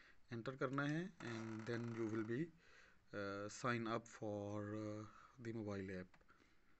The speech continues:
और आप देखेंगे कि इस ऐप को यूज़ करना इंतहाई आसान है और इसके बेशुमार फ़ायदे हैं। सबसे जो बड़ा फ़ायदा ये है कि आप किसी भी चीज़ को track कर सकते हैं at a later point of time। तो ये हम code enter करते हैं,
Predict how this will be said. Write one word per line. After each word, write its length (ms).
और 80
आप 80
देखेंगे 460
कि 180
इस 200
ऐप 300
को 100
यूज़ 240
करना 220
इंतहाई 680
आसान 340
है 200
और 560
इसके 460
बेशुमार 480
फ़ायदे 340
हैं। 220
सबसे 200
जो 80
बड़ा 160
फ़ायदा 280
ये 260
है 80
कि 200
आप 420
किसी 220
भी 100
चीज़ 260
को 80
track 260
कर 80
सकते 320
हैं 140
at 60
a 80
later 300
point 280
of 100
time। 540
तो 80
ये 160
हम 280
code 420
enter 260
करते 280
हैं, 180